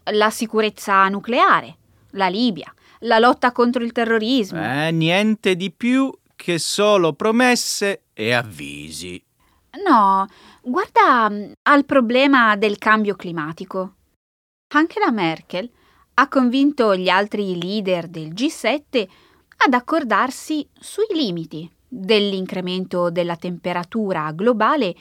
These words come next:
Speaker 1: fino a un massimo di due gradi centigradi. Lo sai cosa significa?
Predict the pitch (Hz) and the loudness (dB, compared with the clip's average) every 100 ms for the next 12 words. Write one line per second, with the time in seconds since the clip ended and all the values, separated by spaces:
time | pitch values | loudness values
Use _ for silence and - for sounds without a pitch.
0 | _ _ _ - - 285 247 180 175 165 | _ _ _ -20 -4 0 0 -2 -4 -2
1 | 170 180 208 294 - - 247 220 - _ | -2 -2 -2 -2 -4 -4 -2 -4 -8 _
2 | 185 185 180 240 339 339 202 196 220 254 | -8 -6 -2 0 0 0 0 0 0 -2
3 | - 170 165 156 170 180 185 202 _ _ | -4 -8 -10 -14 -10 -8 -10 -12 _ _
4 | _ _ _ _ - 311 415 - 156 151 | _ _ _ _ -2 -2 -2 -6 -8 -6
5 | 262 - 359 359 330 - 320 220 151 165 | -10 -6 -6 -4 -6 -6 -4 -2 -4 -12
6 | 165 208 | -14 -14